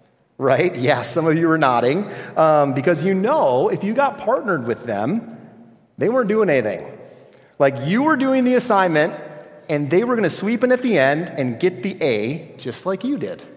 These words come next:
right? I realize, though, some of you in here may have been that person.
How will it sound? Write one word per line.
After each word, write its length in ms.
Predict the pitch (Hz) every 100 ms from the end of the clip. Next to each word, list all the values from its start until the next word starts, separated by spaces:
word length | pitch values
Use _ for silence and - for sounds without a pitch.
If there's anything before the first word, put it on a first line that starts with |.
| -
right? 300 | 120 139 220 - - - - - - -
I 120 | 143
realize, 600 | 156 285 320 160 123 101
though, 360 | 113 98 107 208 - - -
some 360 | - - 269 302
of 100 | 147
you 160 | 127
in 80 | 117
here 720 | 117 123 110 170 - - - -
may 300 | 104 113 147
have 160 | 175 127
been 180 | 143 139
that 240 | 135 131
person. 420 | - 135 - 82